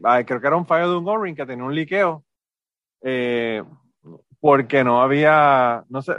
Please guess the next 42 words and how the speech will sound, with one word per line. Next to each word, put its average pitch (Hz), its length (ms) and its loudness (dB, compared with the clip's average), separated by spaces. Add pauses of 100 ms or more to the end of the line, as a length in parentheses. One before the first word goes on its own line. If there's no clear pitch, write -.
no, 135 220 0
como 127 560 -4
hubo 160 140 4
dos 165 120 0
que - 80 -4
explotaron, 156 360 0
no 127 60 -6
estoy 131 140 -12
seguro 139 300 -2
cuál 120 180 -2
fue 123 180 -4
cuál, 104 180 -4 (460)
pero 131 200 2
hubo 156 180 0
uno 190 160 2
que 139 60 -6
era 139 120 -2
un 151 80 -6
O-ring 156 460 -6 (580)
que 135 160 -4
no, 123 840 -2 (160)
no 123 260 -6
calcularon 156 760 0
lo, 113 500 -4
los 110 220 -8
estándares 120 500 -2
para, 104 680 2
para 104 180 -2
el 98 60 -10
frío, 127 320 -4
¿verdad? 110 200 -4
Entonces, 127 360 -10
se, 117 220 -2 (180)
como 110 200 -8
que 107 80 -8
se 113 140 -2
tuesta, 143 320 0
cuando 120 220 0
se 120 100 -8
pone 120 200 -6
frío, 180 320 0
se, 107 200 -8